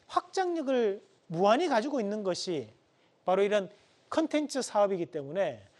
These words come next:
우리가 거기에 따른 기반은 바로 이런 아이피를 활용하고 있다라는 것을 좀 더 주목할 필요가 있다는 거예요. 그럼 앞으로도 우리가 이런 아이피, 거대 아이피가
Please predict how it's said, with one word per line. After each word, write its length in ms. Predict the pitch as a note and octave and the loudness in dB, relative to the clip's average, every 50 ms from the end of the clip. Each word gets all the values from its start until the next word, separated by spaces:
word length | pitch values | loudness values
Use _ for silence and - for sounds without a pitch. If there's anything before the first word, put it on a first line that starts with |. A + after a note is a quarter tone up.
| _ _ - | _ _ -2
우리가 260 | F#3+ A3 C4+ C4+ - | 2 2 2 2 2
거기에 440 | - - B3+ D#4+ D4+ F4 E4+ D4+ - | 2 0 2 2 2 2 0 0 0
따른 260 | - A#3 G#3+ G#3 G3 | 0 0 0 0 -2
기반은 480 | - - A#3+ A3 A3 F3+ F3+ G3+ F3 A#2+ - _ - | -4 -4 -2 0 0 0 0 -2 -4 -6 -8 _ -8
바로 160 | E3 D#3+ E3 | -6 -2 -2
이런 160 | F3+ F#3 F#3 F3 - _ _ _ | -2 -2 -2 -4 -8 _ _ _
아이피를 640 | - - F#3+ G3+ A3 A3+ - - - E4 D#4 D#4 C#4 | -4 0 0 2 2 0 -2 -4 -6 -4 -2 -4 -4
활용하고 560 | - - C#4 C4 C4+ A#3+ A3 A3 G#3 F#3+ F#3 | -4 -6 -6 -4 -4 -2 -2 -2 0 -2 -2
있다라는 480 | F#3+ F#3 - G3+ F#3 E3+ E3 D#3+ D#3 | -4 -2 -2 0 0 0 0 -4 -6
것을 460 | D3 C#3+ C#3+ - - G3 G#3+ A#3+ B3+ B3 _ _ _ _ | -8 -8 -8 -6 -4 -2 -2 -2 -4 -8 _ _ _ _
좀 160 | - - E3 E3 | -14 -12 -10 -10
더 60 | F#3 | -10
주목할 480 | F3 - - E3+ E3+ G#3 G#3 - C#4+ | -10 -10 -8 -6 -6 -4 -2 -2 -2
필요가 300 | D4+ - - C4 - F#3+ | -4 -4 -6 -6 -2 -2
있다는 280 | F3+ F3 - E3+ C#3+ B2+ A2+ G#2 | -2 -2 -4 -6 -8 -8 -10 -20
거예요. 160 | - - - _ _ _ _ _ _ _ _ _ _ _ - | -20 -20 -20 _ _ _ _ _ _ _ _ _ _ _ -2
그럼 180 | A#3 A#3+ B3 | 0 2 4
앞으로도 360 | C4+ D4+ - - D4 C#4+ B3 A3 | 2 2 0 0 0 2 2 2
우리가 240 | G3 G#3+ G#3 G#3+ G3+ | 2 2 4 4 4
이런 200 | G3+ G#3 G#3+ G3 - - - - - - | 4 2 0 -2 -4 -10 -20 -20 -20 -4
아이피, 680 | - G3 G#3+ A3+ B3 A#3 - - - D#4 C4 D#3 - - _ _ - - _ | 2 4 4 4 4 2 -2 -4 -2 0 0 -2 -2 -6 _ _ -20 -18 _
거대 360 | - - F3 G#3+ C4 D4+ F4+ | -4 2 2 4 4 4 4
아이피가 720 | F4 D#4 B3+ A#3+ - - - A#3+ A3 G#3 G3+ G3 F#3+ F#3+ | 4 4 4 2 -2 -4 -6 0 2 4 4 4 2 -2